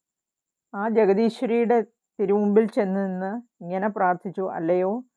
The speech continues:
ഇഷ്ടവരപ്രദായിനിയായ അമ്മേ മഹാമായേ, അവിടുന്നല്ലാതെ എനിക്ക് മറ്റ് ശരണമൊന്നുമില്ല. അവിടുന്ന് തന്നെ എന്നെ അനുഗ്രഹിച്ച്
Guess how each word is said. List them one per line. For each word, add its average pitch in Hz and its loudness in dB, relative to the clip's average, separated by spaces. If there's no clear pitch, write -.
ഇഷ്ടവരപ്രദായിനിയായ 190 0
അമ്മേ 175 -6
മഹാമായേ, 180 -2
അവിടുന്നല്ലാതെ 190 2
എനിക്ക് 180 -4
മറ്റ് 190 -4
ശരണമൊന്നുമില്ല. 185 -2
അവിടുന്ന് 180 -2
തന്നെ 190 0
എന്നെ 175 -4
അനുഗ്രഹിച്ച് 175 -4